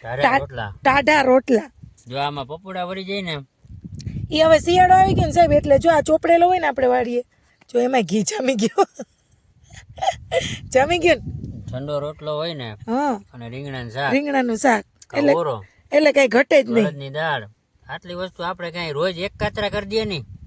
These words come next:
Speaker 2: કાંઈ નહીં કા? અને અમે સાહેબ વાડીએ તો બધું મીઠું જ લાગે.
Speaker 1: મજા જ
Speaker 2: જી
Speaker 1: આવે.
Speaker 2: હોય.
Speaker 1: મજા જ આવે.
Speaker 2: મજા જ આવે રાખી.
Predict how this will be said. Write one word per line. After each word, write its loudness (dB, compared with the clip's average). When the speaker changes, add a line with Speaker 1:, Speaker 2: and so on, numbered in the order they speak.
Speaker 2:
કાંઈ 0
નહીં -10
કા? -10
અને 4
અમે 4
સાહેબ 4
વાડીએ 6
તો 4
બધું 4
મીઠું 4
જ -2
લાગે. 2
Speaker 1:
મજા -12
જ -10
Speaker 2:
જી 0
Speaker 1:
આવે. 2
Speaker 2:
હોય. 4
Speaker 1:
મજા -8
જ -8
આવે. -8
Speaker 2:
મજા 4
જ 0
આવે 4
રાખી. -2